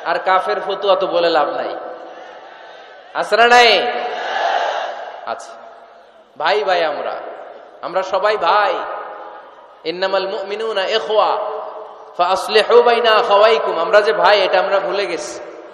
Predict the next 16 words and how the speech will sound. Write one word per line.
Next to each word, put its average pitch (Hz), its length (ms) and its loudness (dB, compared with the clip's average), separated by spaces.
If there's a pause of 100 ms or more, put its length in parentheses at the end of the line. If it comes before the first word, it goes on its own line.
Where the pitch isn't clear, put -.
(400)
যেখানে 202 360 -4
ইসলাম 220 360 -2
আমাদেরকে 214 400 0
শিখায়, 208 400 -2
হিন্দুও 240 440 4
তোমার 180 320 0
ভাই, 117 220 -4 (1040)
খ্রিস্টানও 254 540 0
আমার 240 260 2
ভাই, 190 240 2 (680)
নাস্তিকগুলাও 220 720 0
আমার 185 300 2
ভাই, 147 240 -2
ঠিক 190 140 -6
কি 233 100 -2
না? 170 140 0